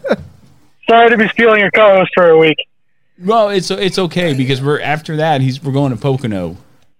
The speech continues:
Speaker 1: Well, if, uh, if I had some money, we'd be going to Nashville for the bachelor party for that race, but we're broke, so.
Speaker 2: That's okay, buddy. <laughs> Can't win 'em all. But how you doing, man? And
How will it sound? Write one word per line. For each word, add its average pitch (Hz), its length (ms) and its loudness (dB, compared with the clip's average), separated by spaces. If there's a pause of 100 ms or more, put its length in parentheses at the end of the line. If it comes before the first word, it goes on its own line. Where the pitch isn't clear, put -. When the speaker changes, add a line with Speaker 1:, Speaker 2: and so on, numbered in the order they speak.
Speaker 1:
Well, 190 340 4
if, 190 240 0
uh, 185 320 4 (260)
if 175 120 0
I 208 100 4
had 220 180 4
some 196 100 2
money, 202 260 2
we'd 196 140 0
be 185 100 0
going 190 280 2
to 170 80 2
Nashville 175 500 2
for 160 140 2
the 147 80 0
bachelor 165 400 0
party 147 380 0 (320)
for 147 160 0
that 151 220 2
race, 143 220 0 (140)
but 139 220 0 (760)
we're 180 80 2
broke, 170 320 2 (240)
so. 156 200 0 (280)
Speaker 2:
That's 123 360 -6
okay, 107 340 -4
buddy. 110 440 -6 (320)
<laughs> - 280 -14
Can't 139 200 -6
win 143 140 -2
'em 151 100 -4
all. 156 100 -2
But 165 140 -4
how 180 140 -4
you 220 140 -4
doing, 185 320 -2
man? 156 360 -2
And 135 240 -2